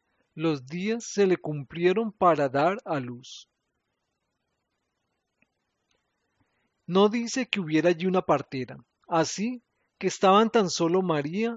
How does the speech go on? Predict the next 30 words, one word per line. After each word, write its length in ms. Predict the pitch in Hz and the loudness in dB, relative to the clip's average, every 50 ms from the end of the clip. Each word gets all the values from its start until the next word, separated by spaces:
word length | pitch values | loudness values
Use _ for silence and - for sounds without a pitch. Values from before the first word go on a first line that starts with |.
| - _ _ | -12 _ _
y 120 | - 165 143 | -14 -14 -12
José. 440 | - 143 131 - - 123 123 123 113 _ _ _ _ _ _ _ _ _ _ _ _ _ _ _ _ _ | -10 -10 -10 -8 -10 -10 -12 -16 -20 _ _ _ _ _ _ _ _ _ _ _ _ _ _ _ _ _
Por 220 | - 196 196 185 | 6 6 6 6
supuesto, 640 | - 202 175 - 202 202 196 - - - 151 131 - - | 6 0 0 4 4 4 4 4 0 -6 -8 -10 -6 -2
ese 260 | 175 185 190 - 240 | -2 0 2 0 -2
fue 160 | - - 240 | 0 0 -2
un 60 | 233 226 | 0 0
nacimiento 540 | 233 220 - 208 175 160 156 151 151 196 | 0 0 -2 -4 -4 -4 -4 -2 -2 -2
perfecto, 640 | 185 - 180 151 - - 180 180 - - - 135 127 | 0 0 -2 -2 -2 -2 -2 -4 -4 -6 -14 -14 -14
sin 240 | 131 - - 180 165 | -10 -6 -4 -4 -2
complicaciones. 1040 | - 160 147 135 - 131 - 147 139 - - 143 139 127 127 143 135 - - - _ _ _ _ _ _ _ _ _ _ _ _ _ _ | -2 -4 -4 -6 -10 -8 -6 -6 -8 -6 -8 -10 -8 -10 -10 -14 -20 -20 -20 -20 _ _ _ _ _ _ _ _ _ _ _ _ _ _
Sigamos 460 | - - 180 170 147 165 160 165 190 | -14 -10 -6 0 2 4 4 4 4
leyendo, 460 | 190 170 139 143 180 196 185 139 123 | 4 4 2 2 -2 -2 -2 -4 -6
verso 340 | 117 135 175 220 220 - 170 | 0 4 4 4 4 2 -4
siete. 380 | 151 - 139 127 117 - - _ _ _ _ _ _ _ _ _ _ _ _ _ _ _ _ _ _ _ _ _ _ _ _ _ _ _ _ _ - | -10 -10 -10 -12 -14 -14 -20 _ _ _ _ _ _ _ _ _ _ _ _ _ _ _ _ _ _ _ _ _ _ _ _ _ _ _ _ _ -18
Y 200 | 143 135 151 175 | -8 0 4 4
ella 340 | 180 185 185 202 240 247 240 | 4 4 4 0 -2 -2 -4
dio 280 | 214 180 165 170 180 190 | -8 -6 0 4 4 4
a 60 | 196 | 4
luz 460 | 196 214 214 220 214 - - - - _ _ _ _ _ _ _ _ _ _ _ _ _ | 4 2 -2 -2 -4 -6 -8 -10 -12 _ _ _ _ _ _ _ _ _ _ _ _ _
a 140 | - 185 180 | 2 4 4
su 240 | - - 170 165 175 | 4 0 -4 -2 -2
hijo 220 | 196 196 - - | -2 -2 2 2
el 100 | 208 202 | 0 0
primogénito, 760 | - - 196 180 160 143 - 147 156 143 135 123 - - 139 185 _ _ _ _ _ _ _ _ _ _ _ _ _ | 0 -6 -4 -4 -4 -4 -4 -4 -6 -6 -6 -10 -12 -18 -20 -20 _ _ _ _ _ _ _ _ _ _ _ _ _
y 120 | - 196 196 | -6 -2 4
lo 140 | 190 196 196 | 6 6 6
envolvió 420 | 190 180 180 185 175 160 165 170 | 8 8 6 6 6 4 2 0
en 100 | 175 175 | 0 2
pañales, 680 | - 208 214 208 208 202 170 135 127 131 135 - - - | 2 2 4 4 2 2 0 -2 -6 -10 -14 -18 -20 -20